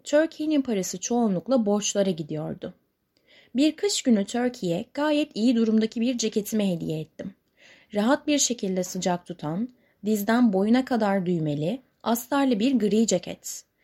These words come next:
Turkey iyiliğimi takdir eder, öğlenden sonraki kabalıklarını, tersliklerini bırakır sandım.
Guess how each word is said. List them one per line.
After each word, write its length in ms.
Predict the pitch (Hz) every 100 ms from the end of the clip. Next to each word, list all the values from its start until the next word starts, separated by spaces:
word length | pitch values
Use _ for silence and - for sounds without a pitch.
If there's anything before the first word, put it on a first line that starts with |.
| _ _ _
Turkey 500 | - 320 381 - 208
iyiliğimi 540 | - 226 220 226 240 269
takdir 420 | 233 202 - 240
eder, 340 | 165 147 190 - _ _ _
öğlenden 500 | 208 226 254 262 311
sonraki 500 | 339 320 302 277 294
kabalıklarını, 840 | - 202 214 208 - 170 160 175 -
tersliklerini 760 | 240 220 220 233 226 202 254 269
bırakır 320 | 254 254 220
sandım. 480 | - 156 151 -